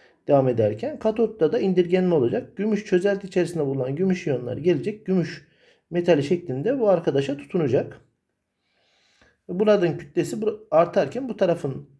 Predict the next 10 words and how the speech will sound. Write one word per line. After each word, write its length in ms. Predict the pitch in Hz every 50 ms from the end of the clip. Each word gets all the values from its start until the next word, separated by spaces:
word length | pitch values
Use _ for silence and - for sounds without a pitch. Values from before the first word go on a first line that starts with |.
| _
elektrodun 520 | - 170 180 180 180 - 156 143 139 143 143
kütlesi 360 | 143 139 - - 139 139 269
azalacak 600 | 226 156 151 135 117 120 196 233 - - - -
diyebiliriz. 580 | 131 139 185 165 120 85 80 - - - - - _ _ _ _ _ _ _ _ _ _ - - _ _ - - _ _ _
Şimdi 180 | - 185 185 202
bakalım. 440 | 247 262 - 214 185 208 - - - _ _ _ _ _ _ _ _ _ _ _ _ _ _ _ _ _ _ _ _ _ _ _ -
Elektron 440 | 147 175 202 208 208 - 220 220 208
akışı 380 | 196 180 180 165 143 - - 131
da 200 | 160 226 277 - - _ _ _ _ _ _ _ _ _ _ _ _ _ _ _ _ _ _ _ -
akar. 480 | 156 156 - - 202 190 151 139 -